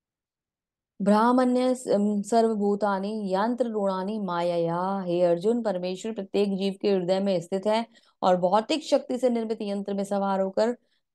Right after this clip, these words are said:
सवार की भांति बैठकर समस्त जीवों को अपनी माया से घुमा रहे हैं। तो हर जीव के अंदर परमात्मा बैठे हैं, पहले बता चुकी हूँ, दो पक्षियों के रूप में बैठे हैं, एक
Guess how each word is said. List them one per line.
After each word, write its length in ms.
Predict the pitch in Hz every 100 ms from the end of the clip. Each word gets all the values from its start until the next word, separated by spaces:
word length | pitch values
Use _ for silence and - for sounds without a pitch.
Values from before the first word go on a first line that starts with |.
| _
सवार 300 | 220 214 220
की 100 | 226
भांति 300 | 220 208 208
बैठकर 340 | 196 185 190 220
समस्त 300 | 233 247 247
जीवों 280 | 214 202
को 140 | 202 208
अपनी 160 | 202
माया 300 | 202 190 185
से 180 | 185 220
घुमा 500 | 196 180 180 196 208
रहे 460 | 196 175 175 180 185
हैं। 640 | 180 196 226 233 220 202 - _ _ _
तो 120 | 196
हर 180 | 190 196
जीव 380 | 185 190 226 240
के 160 | 247 247
अंदर 260 | 240 240
परमात्मा 480 | 233 226 220 214 220
बैठे 300 | 214 208 208
हैं, 120 | 208
पहले 280 | 202 196 214
बता 240 | 202 202
चुकी 300 | 196 208 196
हूँ, 260 | 202 208 214 _ _ -
दो 140 | 180 196
पक्षियों 440 | 214 202 - 220
के 140 | 214 214
रूप 220 | 214 202
में 100 | 208
बैठे 220 | 202 196
हैं, 120 | 202
एक 80 | 202